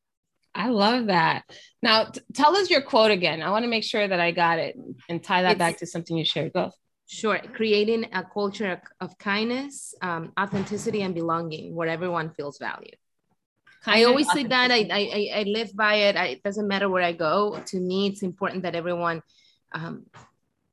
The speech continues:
Speaker 2: can, ha-, has the opportunity to be transparent and to be honest, right? And to be honest with themselves. I,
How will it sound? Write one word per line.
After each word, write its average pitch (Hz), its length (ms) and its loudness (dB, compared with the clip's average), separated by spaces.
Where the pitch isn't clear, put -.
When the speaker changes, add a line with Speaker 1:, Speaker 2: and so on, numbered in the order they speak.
Speaker 2:
can, 233 600 0
ha-, 196 220 -12
has 220 300 2
the 247 140 2
opportunity 220 580 -2
to - 80 -8
be 190 160 -2
transparent 185 640 -6
and 202 200 -4
to 185 100 -10
be 170 560 -8
honest, 254 480 -6
right? 175 260 0
And 196 140 -2
to 185 80 -8
be 202 100 0
honest 196 240 0
with 208 140 -6
themselves. 170 600 -4
I, 175 160 -2